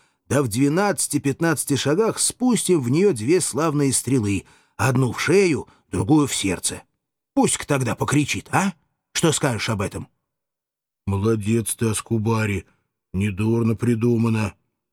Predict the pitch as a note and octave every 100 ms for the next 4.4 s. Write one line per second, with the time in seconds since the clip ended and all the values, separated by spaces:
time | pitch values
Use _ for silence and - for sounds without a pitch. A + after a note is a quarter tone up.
0 | _ - - E3 D#3 B2 G2+ G#2+ - A#2
1 | C3 A#2 - A2+ C3 C3 C3 C3 - B2
2 | B2 C3 A#2 A2 - G#2+ F#2+ _ _ _
3 | _ _ _ - F#2+ G2 G2+ G2 - G#2
4 | A2 A2 A#2 A2+